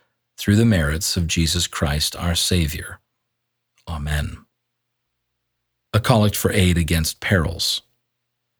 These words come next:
Lighten our darkness, we beseech you, O Lord, and by your great mercy defend us from all perils and dangers of this night,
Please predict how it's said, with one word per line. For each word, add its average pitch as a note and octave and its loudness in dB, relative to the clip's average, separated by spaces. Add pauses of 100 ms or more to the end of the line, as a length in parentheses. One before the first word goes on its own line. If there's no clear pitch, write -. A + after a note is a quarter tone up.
(520)
Lighten G2 4
our F#2 4
darkness, G2 2
we E2+ 0
beseech E2 0
you, - -2
O F2 0
Lord, D#2 -2 (580)
and F#2+ 4
by G2 4
your G#2+ 6
great G#2+ 4
mercy G#2+ 4
defend G2 4
us D#2 0
from G2 0
all G2+ 2
perils G2+ 2
and F#2+ 6
dangers F#2+ 4
of F2 2
this F#2 0
night, G2 2